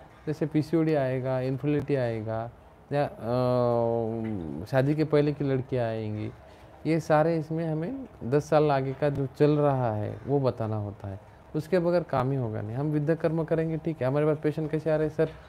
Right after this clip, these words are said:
अ, विद्या करो, period आते हैं, हमें पता है, विद्या करो और जाओ।" आ तो रहे हैं period, उसका प्र-, प्रश्न नहीं है, लेकिन वो rehabilitation करना वो भी बहुत, बहुत ज-, ज़रूरी होता है, नहीं तो क्या ये clear नहीं होता है। तो ये, अ,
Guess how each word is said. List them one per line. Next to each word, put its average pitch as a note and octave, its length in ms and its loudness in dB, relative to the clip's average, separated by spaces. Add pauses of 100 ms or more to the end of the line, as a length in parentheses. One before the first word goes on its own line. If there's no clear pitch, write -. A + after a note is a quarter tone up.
(260)
अ, B2 240 0
विद्या C#3 320 2
करो, D#3 240 0
period D3 320 2
आते C3+ 220 2
हैं, C#3+ 80 0
हमें C3+ 220 0
पता C3 260 -2
है, D3 140 -2
विद्या C3+ 260 0
करो D3+ 320 2 (180)
और B2 140 -2
जाओ।" A#2 220 0 (800)
आ D3+ 140 -2
तो F#3 180 2
रहे F#3 160 4
हैं F3 100 0
period, D3+ 260 -2
उसका C3 220 -2
प्र-, - 160 -6
प्रश्न D#3 320 -4
नहीं D#3+ 240 -2
है, B2 80 -2
लेकिन C#3 320 -2
वो F3+ 260 -2
rehabilitation D#3 840 0
करना C#3 380 -2 (380)
वो C3+ 100 2
भी D3+ 120 4
बहुत, C#3 380 2
बहुत C3 240 2
ज-, A2+ 360 0
ज़रूरी C3+ 300 2
होता A2+ 280 -2
है, A2 80 -4
नहीं B2+ 160 -4
तो C#3+ 120 -6
क्या D#3+ 180 -6 (480)
ये D3 220 0 (380)
clear D#3+ 260 6
नहीं B2 200 0
होता G2+ 300 -6
है। F2+ 80 -12 (1040)
तो B2 140 2
ये, C#3 200 2
अ, - 140 -6